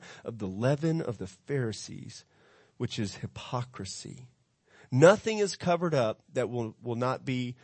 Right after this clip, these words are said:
revealed, or nothing that will not be known. "Therefore, what you have said in the dark shall be heard in the light. What you have whispered in private rooms shall be proclaimed on the housetops."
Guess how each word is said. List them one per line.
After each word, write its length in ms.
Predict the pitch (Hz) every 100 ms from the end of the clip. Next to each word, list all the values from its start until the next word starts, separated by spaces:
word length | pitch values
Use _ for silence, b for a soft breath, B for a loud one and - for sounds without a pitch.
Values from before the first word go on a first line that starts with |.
| b -
revealed, 560 | 117 107 107 98 95 -
or 140 | 131
nothing 640 | 131 170 208 226 220 220 202 B B
that 160 | 170 139
will 140 | 151
not 320 | 151 170 156
be 160 | 160 151
known. 500 | 143 135 104 92 87 - _ _ - _
"Therefore, 600 | 143 175 202 - 165 123
what 240 | 113 151 156
you 160 | 151
have 120 | 143 -
said 340 | - 143 147
in 100 | 131
the 100 | 110
dark 500 | 107 165 240 - - b b b
shall 220 | - 123
be 120 | 107 104
heard 300 | - 123 123
in 100 | 131
the 80 |
light. 360 | 123 98 95 76 _ _
What 200 | 135 139
you 120 | 147
have 100 | 123
whispered 680 | 110 135 165 - 170 170 160
in 140 | 123 107
private 480 | - 139 160 147
rooms 600 | 101 127 165 190 190 - B B B
shall 260 | - 131 117
be 180 | 117 110
proclaimed 1000 | - 101 - - 156 156 160 156 151 - b b b
on 180 | 110 107
the 60 | 104
housetops." 1200 | - - 117 113 - - - - - - -